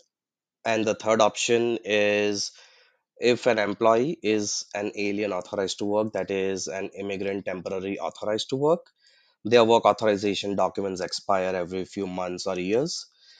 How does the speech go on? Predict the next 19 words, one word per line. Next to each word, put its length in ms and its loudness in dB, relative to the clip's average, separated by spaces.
So 180 4
you 240 8
utilize 800 0
Section 420 0
three 320 -4
to 120 0
re-verify 720 -2
those 340 -4
documentation. 800 -6
So 200 4
that's 540 2
Section 440 4
one, 260 4
Section 440 -2
two, 160 -4
and 180 -6
Section 440 -4
three, 400 0
uh, 400 0